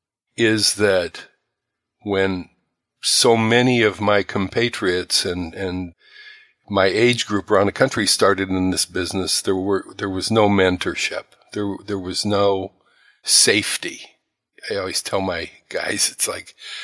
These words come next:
when I, when I, they sent me out with a book to sell some life insurance, I, I wasn't a safe individual. I,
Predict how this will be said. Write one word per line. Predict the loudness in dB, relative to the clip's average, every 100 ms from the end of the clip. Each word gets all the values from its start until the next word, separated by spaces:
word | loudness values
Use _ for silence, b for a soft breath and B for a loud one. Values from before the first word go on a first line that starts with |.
| B B
when | 2
I, | 2 2
when | -2 0
I, | 2 0
they | -2 0 2
sent | 4 6 4 4
me | 4
out | 6 6 2
with | -2 -6 -2 2
a | 2 2
book | -2 -2 -6
to | -2
sell | 2 2
some | 0 0
life | 2 2 0
insurance, | -6 -6 -8 -4
I, | -4 -2
I | -2
wasn't | -2 -2 -2 -2
a |
safe | 0 0 2 -2 -4
individual. | -8 -8 -10 -10 -10 -10 -14 -8
I, | -6